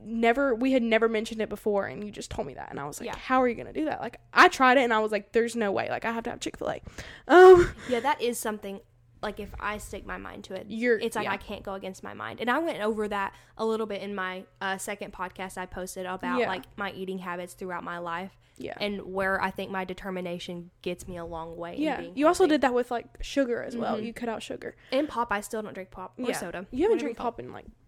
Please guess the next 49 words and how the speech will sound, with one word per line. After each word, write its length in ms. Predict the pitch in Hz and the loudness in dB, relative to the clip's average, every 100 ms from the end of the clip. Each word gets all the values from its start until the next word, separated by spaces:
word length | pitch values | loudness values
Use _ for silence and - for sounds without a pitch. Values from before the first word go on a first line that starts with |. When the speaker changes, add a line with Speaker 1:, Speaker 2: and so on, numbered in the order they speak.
| - | -20
Speaker 2:
Six 360 | - - 233 - | -20 -12 -10 -10
years? 160 | 277 - | -12 -12
Speaker 1:
years. 160 | - | -14
Yeah. 220 | - 147 98 - _ _ - | -12 -12 -12 -18 _ _ 0
Um, 240 | 247 277 262 | 4 4 4
I 60 | |
said 200 | 277 320 277 | -2 -2 -4
that 100 | 226 | -4
you 140 | 240 | -2
have, 120 | 254 | -2
like, 160 | 247 247 | -2 -2
a 60 | |
very, 380 | 220 220 233 240 | 0 2 2 2
like, 300 | 208 196 - - | 0 -4 -8 -20
chill 480 | - - 240 220 233 | -14 -2 2 4 4
personality. 840 | 226 233 226 226 202 220 214 233 233 | 2 -2 -2 -4 -6 -4 -4 -8 -8
Like, 300 | 240 214 - - - _ _ - | -6 -6 -8 -20 -20 _ _ -4
I 100 | 233 | 0
don't 280 | 240 220 - | 0 -4 -10
see 160 | - | -8
you 180 | 226 220 | -6 -6
mad 460 | 202 190 190 208 226 - | -8 -6 -6 -6 -10 -14
a 40 | 247 | -8
lot. 340 | 240 254 262 302 _ _ _ _ _ _ _ - | -6 -6 -8 -14 _ _ _ _ _ _ _ -10
Like, 300 | 120 - - _ _ _ _ _ - | -10 -10 -20 _ _ _ _ _ -8
Speaker 2:
Yeah. 220 | 202 185 240 | -6 -6 -6
Speaker 1:
I 60 | |
don't 120 | 233 | -8
know. 120 | 147 254 | -8 -10
You're 180 | 254 | -6
just 140 | 262 247 | -4 2
a 20 | |
very 160 | 247 233 | 2 2
chill 240 | - 214 | -2 -6
person. 400 | 220 220 240 233 | -4 -8 -6 -6
And 180 | 226 226 | -2 0
then 160 | 226 | 0
you 140 | 220 220 | 0 0
also 540 | 226 226 - 254 247 | 0 0 -4 0 0
always 320 | - 220 220 | 2 2 2
have, 120 | 233 226 | 0 -2
like, 140 | 220 | -2
a 60 | 220 | -4
positive 400 | 220 214 226 208 | -4 -4 -4 -4
attitude. 480 | 226 220 247 240 214 | -6 -6 -6 -6 -4
Like, 180 | 220 240 | -4 -4
if 100 | 233 | -4
a 40 | |
negative, 540 | 226 220 254 247 - | -4 -2 -2 -4 -8